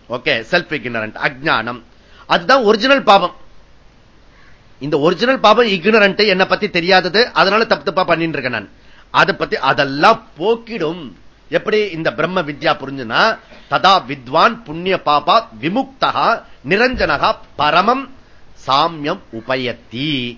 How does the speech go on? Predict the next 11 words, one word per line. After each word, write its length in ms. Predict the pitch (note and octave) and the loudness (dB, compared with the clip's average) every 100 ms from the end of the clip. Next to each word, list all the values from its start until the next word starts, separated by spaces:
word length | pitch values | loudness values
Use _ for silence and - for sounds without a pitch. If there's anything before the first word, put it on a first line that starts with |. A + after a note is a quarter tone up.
| - | -8
அப்படி 240 | B2+ A#2+ | -8 -8
சொல்றது. 300 | A#2 G2 F2 - - - | -12 -14 -18 -20 -20 -6
பாப்மானம், 880 | C3+ E3+ - - A#2+ G2+ G2+ B2+ G2+ - - | 0 0 0 -6 -4 -4 -6 -8 -10 -16 -10
புண்ணிய 340 | G#3 C4 B3 | -6 0 0
பாபம் 340 | - C#3+ F#3+ - | 2 -2 -2 -4
அபகத்திய 920 | C3 F3 E3 D3 - G2+ G#2 C#3 B2 F2+ - - - - | -4 -2 -4 -6 -12 -10 -2 0 0 -4 -14 -20 -20 -12
சர்வ, 400 | - D#3+ F#3+ G#3 - - - - | -2 -2 -2 -8 -18 -20 -12 -4
அஹ், 280 | C3+ A#2 | -4 -2
எப்படி 260 | C#3+ F3+ C4 | -4 -4 -4
போடுறது? 520 | G#3+ A3+ G#3+ A3 G#3+ - - - | -2 0 2 0 0 -8 -20 -10
இந்த 260 | D#3 D#3 | -2 -2